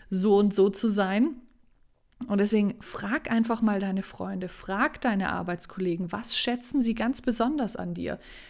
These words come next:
Was macht dich einzigartig? Warum sind sie gern in deiner Nähe?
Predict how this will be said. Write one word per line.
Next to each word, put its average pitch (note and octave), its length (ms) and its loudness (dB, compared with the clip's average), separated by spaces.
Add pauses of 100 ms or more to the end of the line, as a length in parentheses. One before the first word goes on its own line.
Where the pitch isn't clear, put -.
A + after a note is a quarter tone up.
(140)
Was A#3 220 -2
macht C4 280 0
dich G#3+ 200 0
einzigartig? A#3+ 880 2
Warum B3 680 2
sind G#3 320 0
sie G#3+ 120 0
gern F#3 280 0
in G3+ 140 2
deiner F3+ 300 -2
Nähe? A3 400 4